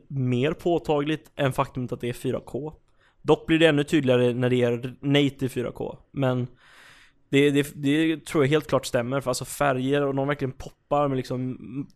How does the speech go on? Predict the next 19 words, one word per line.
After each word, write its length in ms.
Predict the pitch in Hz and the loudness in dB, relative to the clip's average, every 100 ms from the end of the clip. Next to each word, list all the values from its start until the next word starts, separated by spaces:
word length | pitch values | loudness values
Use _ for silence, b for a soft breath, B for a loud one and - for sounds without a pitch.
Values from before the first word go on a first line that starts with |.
| _ | _
svart, 420 | - - 147 - | -12 -4 -4 -4
det 60 | 131 | -8
är 40 | |
svart 380 | 135 - - - | -6 -6 -6 -8
och 60 | 135 | -4
ljust, 340 | 135 143 - | -2 -2 -4
det 60 | 131 | -6
är 20 | |
ljust 280 | 139 131 - | -4 -4 -4
och 40 | |
du 40 | 131 | -4
har 60 | |
den 80 | 131 | -4
här 60 | 123 | -6
kontrasten 680 | 131 127 - - - 139 | -8 -6 -6 -6 -6 -8
på 60 | 139 | -6
ett 60 | 143 | -6
annat 260 | 139 139 | -6 -8
sätt. 320 | 139 - - | -10 -12 -18